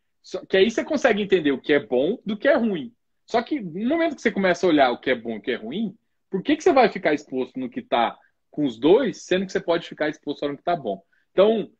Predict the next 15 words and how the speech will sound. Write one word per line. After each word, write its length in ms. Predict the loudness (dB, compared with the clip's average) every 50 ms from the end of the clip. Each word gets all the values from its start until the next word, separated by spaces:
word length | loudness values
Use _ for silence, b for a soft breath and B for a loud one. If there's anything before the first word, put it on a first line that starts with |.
| _ _ _ _ -16
é, 240 | -14 -12 -14 -14 _ _ _ -16 -16 -8
te 120 | -2 0 2
exige 500 | 2 2 0 0 0 2 2 2 0 0
também. 320 | -2 -2 -2 -2 -2 -2
É 40 | 0
uma 180 | 0 0 2
porta 280 | 4 4 4 4 4 0
de 120 | -2 -2
entrada, 500 | -4 -4 -4 -4 -2 0 0 0 0 -2
você 140 | -4 -6 -8
começa 460 | -10 -8 -8 -6 -6 -6 -6 -6 -6
a 20 | -6
ver 160 | -6 -6 -8
algumas 320 | -8 -8 -12 -18 -18 -16
coisas. 440 | -10 -6 -6 -6 -6 -8 -12 -18 _